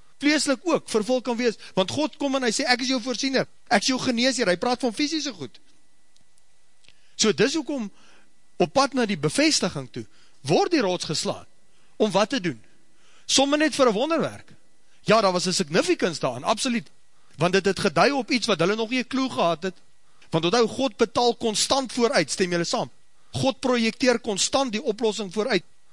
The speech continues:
Al maak die mens foute, al ontspoor die mens konstant in sy lewe. Ek en jy ontspoor ook nog soms daagliks. Maar weet jy wat, dis in elk geval vooruit betaal. Want die oplossing,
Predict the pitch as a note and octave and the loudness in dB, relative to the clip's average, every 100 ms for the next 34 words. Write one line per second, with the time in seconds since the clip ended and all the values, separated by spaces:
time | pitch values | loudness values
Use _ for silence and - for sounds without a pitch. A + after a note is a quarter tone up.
0 | - G3+ A3 F#3 F3 C4+ - D4 A3 G3 | 2 4 6 4 2 2 2 0 2 0
1 | G3 F3 - - - A3+ - D#3+ F#3+ G#3+ | 0 -2 -8 -2 2 2 2 0 0 0
2 | G#3+ - - D4 C#4+ B3+ G#3+ G#3 - A3 | -2 -4 -2 0 0 -2 -2 -4 -4 -6
3 | F#3+ - A#3 G#3+ G#3+ F3+ F3+ D#3 C3 - | -6 -2 -2 -2 -4 -2 -2 0 -4 -10
4 | - - - - - - - - - - | -20 -20 -20 -20 -20 -20 -20 -20 -20 -20
5 | - - - - - - - - - - | -20 -20 -20 -20 -20 -20 -20 -20 -20 -20
6 | - - - - F#3 A3 G#3 F#3+ F3 - | -20 -20 -20 -4 -2 -2 -2 -4 -6 -2
7 | G3 G3 F#3+ D#3+ F#3 D#3+ - C3 A#2+ G#2+ | -2 -2 -6 -6 -6 -6 -4 -4 -4 -12
8 | - - - - - - - - - - | -14 -16 -20 -20 -20 -20 -20 -20 -20 -20
9 | - - - - - - B2+ D3 F3+ C#3+ | -20 -20 -20 -20 -18 -8 0 2 2 0
10 | C#3 E3+ E3+ E3+ D#3 E3 F#3 D3 C#3+ - | -2 -2 -2 -2 -4 -2 -4 -4 -6 -6
11 | A2+ - - - - - - - D3 D3+ | -8 -12 -20 -20 -20 -20 -20 -6 -4 -4
12 | - A3+ G#3 A3+ G3+ C#3+ | -2 -4 0 0 0 -2